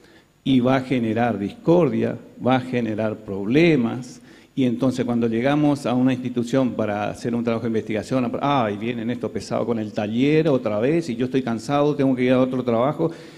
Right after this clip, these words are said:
y me demoran media hora, cuarenta minutos por un taller,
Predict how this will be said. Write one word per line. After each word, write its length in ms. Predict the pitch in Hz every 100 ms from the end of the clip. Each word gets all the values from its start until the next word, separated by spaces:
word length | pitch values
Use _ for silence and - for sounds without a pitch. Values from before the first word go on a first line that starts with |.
| - -
y 100 | 131
me 100 | 139
demoran 600 | 123 123 135 135 135 131
media 300 | 127 127 113
hora, 240 | 120 147
cuarenta 300 | 139 127 127
minutos 300 | 120 123 127
por 80 | 123
un 120 | 120
taller, 580 | 113 104 123 151 170 -